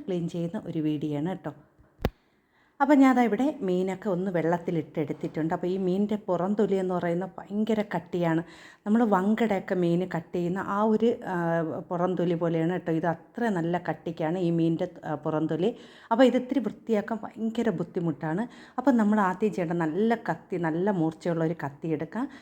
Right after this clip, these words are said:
അതിന് ശേഷം നമ്മൾ ഈ സൈഡ്, രണ്ട് സൈഡും ഒന്ന് നല്ലതുപോലെ ഒന്ന് വ-, അരിഞ്ഞെടുക്കണം. കാരണം ആ ഒരു കട്ടിക്ക് ഇരിക്കുന്ന ആ ഒരു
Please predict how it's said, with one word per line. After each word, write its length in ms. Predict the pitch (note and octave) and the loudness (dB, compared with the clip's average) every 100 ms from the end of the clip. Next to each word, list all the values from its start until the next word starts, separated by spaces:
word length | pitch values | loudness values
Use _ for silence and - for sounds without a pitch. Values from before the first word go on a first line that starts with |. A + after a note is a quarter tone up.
| - - | -20 -6
അതിന് 300 | E3+ F#3+ G#3 G3+ | -4 0 -2 -2
ശേഷം 340 | E3 D3 - C4 E3+ | -4 -4 -4 -4 -2
നമ്മൾ 220 | E3 E3+ | -2 0
ഈ 160 | F3+ G3 G#3+ - - - | 0 0 0 -4 -10 -2
സൈഡ്, 380 | E3+ F3+ E3+ - E3 | 2 2 0 -2 0
രണ്ട് 400 | E3 G3+ A3+ A#3 - | 0 2 0 -2 -2
സൈഡും 400 | D3 D#3 G#3+ - | -2 -2 -2 -6
ഒന്ന് 300 | D#3+ D#3 G#3 C4+ - - - | -4 0 0 -2 -8 -20 -12
നല്ലതുപോലെ 720 | E3 E3+ G#3+ A3+ E3+ - E3 D#3+ D#3 | -8 -2 2 4 2 0 0 2 0
ഒന്ന് 160 | F#3 A#3+ - F3+ | 0 -2 -6 -8
വ-, 180 | D#3+ D#3 D#3+ D3 D3 | -2 0 0 0 0
അരിഞ്ഞെടുക്കണം. 680 | E3+ F3+ F3 C#3 D3+ F#3 B3 A3+ | -2 0 0 0 -4 -6 -2 0
കാരണം 300 | G#3 A3 D4+ - - - G#3+ | 2 2 0 -2 -18 -8 0
ആ 120 | A3+ | 2
ഒരു 220 | A3+ B3+ B3+ | 4 2 0
കട്ടിക്ക് 580 | G#3 - _ - B3 - | -4 -6 _ -4 -4 -2
ഇരിക്കുന്ന 320 | F#3 F3 F#3 | -4 -4 -4
ആ 100 | F3+ | -2
ഒരു 140 | F3 | -2